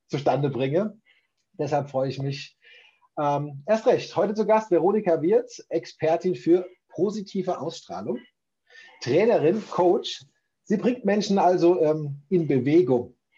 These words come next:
aber dazu kommen wir heute in jedem Fall noch.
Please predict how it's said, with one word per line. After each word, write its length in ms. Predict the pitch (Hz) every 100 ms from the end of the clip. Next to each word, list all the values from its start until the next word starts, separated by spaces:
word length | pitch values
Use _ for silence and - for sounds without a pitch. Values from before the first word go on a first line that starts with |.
| _ -
aber 400 | 135 147 143 135
dazu 380 | 139 139 151
kommen 160 | 139 139
wir 100 | 131
heute 400 | 127 131 131 120 _ -
in 200 | 131 127
jedem 240 | 135 127
Fall 180 | 123 127
noch. 220 | 110 -